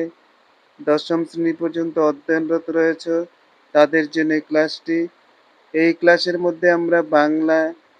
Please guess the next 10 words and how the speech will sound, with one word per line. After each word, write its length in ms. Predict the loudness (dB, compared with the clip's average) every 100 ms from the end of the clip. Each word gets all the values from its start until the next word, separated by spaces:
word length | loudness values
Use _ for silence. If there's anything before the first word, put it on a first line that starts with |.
| _ -2
ব্যাকরণের 880 | -2 0 0 0 0 -2 0 0 -2 -8 _ _ _ _ -4
বহু 180 | 0 2
নির্বাচনী 680 | 0 2 2 2 0 -4
প্রশ্ন, 600 | -2 -4 -4 -4 -4 -4 -6 _ _ _
অর্থাৎ 360 | -4 -2 0 0 2
নৈর্ভিত্তিক 560 | 0 0 -4 -6 -8 -6
প্রশ্ন 340 | -6 -6 -6
নিয়ে 180 | -2 0
আলোচনা 320 | -2 -4 -6
করব, 260 | -4 -6 -4